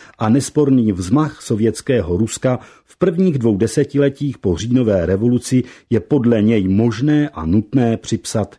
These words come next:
jedině Stalinovi. Proto prý se Rusko jeho monumentálního pomníku ještě dočká, i když to bude nějaký čas trvat, protože odstup od těchto historických událostí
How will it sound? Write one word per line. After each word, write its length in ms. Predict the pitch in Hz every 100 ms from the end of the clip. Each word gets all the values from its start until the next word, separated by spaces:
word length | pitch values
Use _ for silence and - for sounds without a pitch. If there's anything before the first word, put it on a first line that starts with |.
| _
jedině 400 | 92 90 107 117
Stalinovi. 680 | - 107 85 76 65 67 64 _ _ _ _ _ _ - _ -
Proto 300 | 180 196 196
prý 240 | 156 160
se 220 | 127 104
Rusko 440 | 95 110 - - 156
jeho 300 | 135 98 95
monumentálního 1000 | 101 123 156 156 151 147 143 143 110 104
pomníku 520 | 113 117 131 127 123
ještě 320 | 117 - 127
dočká, 560 | 127 123 - 104 87 76 - - -
i 100 | 190
když 240 | 180 143
to 160 | - 147
bude 340 | 135 139 135 -
nějaký 440 | 107 104 101 -
čas 260 | 107 123 -
trvat, 360 | 139 117 104 - - _
protože 420 | 185 190 151 101
odstup 560 | - 160 - - 90 -
od 160 | 101 -
těchto 360 | 139 - 104
historických 800 | 78 107 - 131 123 - 90 -
událostí 760 | 104 110 113 117 - - 107